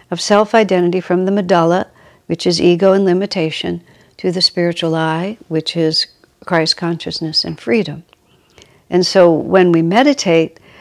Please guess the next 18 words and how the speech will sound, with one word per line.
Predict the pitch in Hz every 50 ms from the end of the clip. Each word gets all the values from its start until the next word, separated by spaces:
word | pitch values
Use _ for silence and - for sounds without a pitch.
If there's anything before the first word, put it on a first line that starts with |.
| - _ _
we | - 190 190
actually, | 185 180 175 - - - 180 180 180 175 165 - - _ _ _ -
if | 170 - - 175
you | 160
really | 170 196 208 214 208
think | - - 226 226 -
about | 196 165 165 156 151 156
it, | 170 170
when | 208 180 170 180 175 165
we're | 165 165
looking | 160 156 170 196 208 208 - 240 240 240 247 269 269 - _ _ _ _ _ _ _ _ _ _ _ _ _ _ -
at | 175 175 170 -
the | 185
spiritual | 175 - - - 180 180 185 180 - 208 196
eye | 180 170 151 151 156 165
with | 165 185 175 -
closed | - - 196 185 175 170 170 175 - -
eyes, | - - 165 156 147 143 156 175 - - -